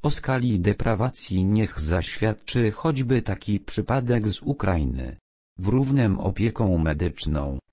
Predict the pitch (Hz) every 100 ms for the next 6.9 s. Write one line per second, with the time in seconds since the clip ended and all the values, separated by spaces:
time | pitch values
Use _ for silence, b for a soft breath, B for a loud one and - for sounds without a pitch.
0 | - 107 104 98 117 127 123 117 - 104
1 | 92 90 90 85 113 - - 73 69 65
2 | 64 _ - 104 101 98 - - 147 147
3 | - 107 76 - 82 82 82 - 135 -
4 | 123 104 - 76 90 82 80 78 73 73
5 | 95 80 78 90 113 113 - 107 - 120
6 | 85 82 80 104 101 80 - - -